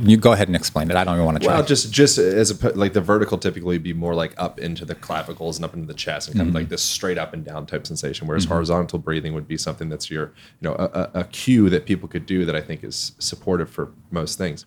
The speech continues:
Speaker 2: would just be bring your hands down in your lower ribs and just feel, and add a little pressure for feedback and feel that breath expanding outward
Speaker 1: Mm-hmm.
Speaker 2: into the hands.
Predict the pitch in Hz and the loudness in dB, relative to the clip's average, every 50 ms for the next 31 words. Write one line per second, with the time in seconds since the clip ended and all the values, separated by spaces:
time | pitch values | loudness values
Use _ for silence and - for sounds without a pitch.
0 | - - 85 87 85 - 92 87 76 92 90 87 87 82 80 78 73 - - - | -8 -8 -6 -6 -6 -4 -4 -2 2 2 2 2 2 2 2 0 0 -2 -6 -4
1 | - 95 90 85 82 82 78 - - 85 80 78 78 78 80 80 80 78 78 80 | 0 0 0 2 0 -2 -4 -4 -6 -4 -4 -4 -4 -4 -4 -2 -2 -2 -2 -2
2 | 78 78 87 87 87 82 78 - - - - - 87 85 80 82 - - - - | -2 0 0 0 0 0 -2 -2 -4 -4 -4 -4 -6 -4 -4 -4 -4 -4 -8 -8
3 | - 104 90 - 85 87 90 - - 92 95 92 87 87 82 85 82 78 - - | -6 -4 -4 -2 -4 -6 -6 -6 -6 -4 -4 -2 -2 -2 -2 -2 -4 -4 -6 -4
4 | - 87 90 - - 87 80 - - 76 - - 90 80 78 78 71 76 - 87 | -2 -2 -2 -2 -4 -6 -6 -6 -10 -10 -6 -6 -6 -4 -4 -4 -6 -6 -6 -10
5 | 80 - 92 90 87 82 80 73 - 90 85 82 80 - - - - - 80 78 | -8 -2 -2 0 0 0 -2 -4 -2 -4 -4 -4 -4 -8 -14 -20 -12 -10 -6 -4
6 | - - - 92 90 85 80 80 - - - 95 95 90 87 92 92 92 92 92 | -4 -4 -2 -2 -2 -2 -4 -6 -8 -6 -2 0 2 2 4 2 2 2 0 0
7 | 82 80 78 - - 80 - 90 82 80 65 - - - - - | -4 -8 -10 -10 -12 -12 -10 -8 -8 -8 -8 -10 -8 -10 -10 -10